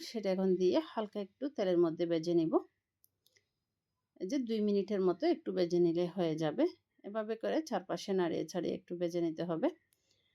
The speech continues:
ভাজা হয়ে গেলে এখন আমি এগুলো একটু তুলে নিব। অবশ্যই একটি চাটনির সাহায্যে তেলটা ভালো করে ঝরিয়ে নিয়ে তারপর তুলে নেবেন। এখন আমি যে সরিষাটা ব্লেন্ড করে রেখেছিলাম সেটা একটু দিয়ে দিব।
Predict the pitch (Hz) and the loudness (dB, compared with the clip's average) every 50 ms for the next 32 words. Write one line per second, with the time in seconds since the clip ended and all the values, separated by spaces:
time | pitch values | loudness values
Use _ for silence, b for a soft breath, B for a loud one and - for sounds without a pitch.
0 | _ _ _ _ _ _ _ _ _ _ _ _ _ - 254 240 247 247 233 254 | _ _ _ _ _ _ _ _ _ _ _ _ _ -8 -2 -2 0 2 2 0
1 | 240 247 254 240 233 233 240 233 262 339 370 247 - - 226 220 208 190 202 254 | 0 2 2 2 2 2 0 2 2 4 4 4 2 0 0 0 2 2 6 6
2 | 349 349 - _ _ _ _ _ _ - 247 202 185 180 170 175 180 180 196 196 | 6 4 4 _ _ _ _ _ _ -12 -6 -4 -2 -2 0 -2 -2 -4 -6 -10
3 | 185 - 180 175 175 175 175 170 170 233 359 349 - _ _ _ - - - - | -6 -2 0 2 2 2 2 2 2 0 -2 -2 -4 _ _ _ -12 -6 0 2
4 | 220 220 302 349 240 185 - - 202 - - 208 196 - - 202 196 - - 214 | 4 6 6 6 4 2 0 -4 -8 -2 0 -2 0 0 -4 -8 -6 -6 -4 -2
5 | 196 175 165 - 233 262 269 _ - 190 175 165 180 175 185 175 175 170 170 - | -2 -2 -2 0 -2 -2 -2 _ -2 -2 -2 0 -2 -2 0 0 0 0 0 0
6 | 170 170 165 165 185 180 170 180 175 175 170 170 170 190 269 294 - 185 175 165 | -2 -2 0 0 0 0 0 2 2 2 2 2 2 2 0 0 0 0 -2 -2
7 | - 170 160 160 - 170 160 156 151 151 147 - 180 175 - b b b b b | -4 -10 -10 -6 -4 -2 0 0 0 0 -2 0 2 0 0 b b b b b
8 | b b b b b - - 190 - 233 226 208 190 185 196 254 320 370 359 - | b b b b b -12 -10 -6 -4 -2 0 2 2 2 4 6 4 4 4 0
9 | - 190 180 196 185 175 180 262 277 - - 202 180 180 - 185 180 - 220 294 | -8 -8 -2 2 4 4 4 4 0 -2 -2 -2 -2 -2 -2 -8 -4 0 0 0
10 | 269 208 196 175 170 170 170 175 - 196 170 147 143 143 - - 151 - - 165 | 0 0 0 2 4 4 4 4 2 0 0 0 -2 -4 -6 -8 -10 -6 -4 -2
11 | 175 240 302 302 - - 208 185 180 175 170 - - 202 185 175 180 175 170 165 | 0 0 0 0 -2 -6 -6 -2 -2 -2 -2 -2 -6 -6 0 2 2 2 2 2
12 | 165 165 | 0 0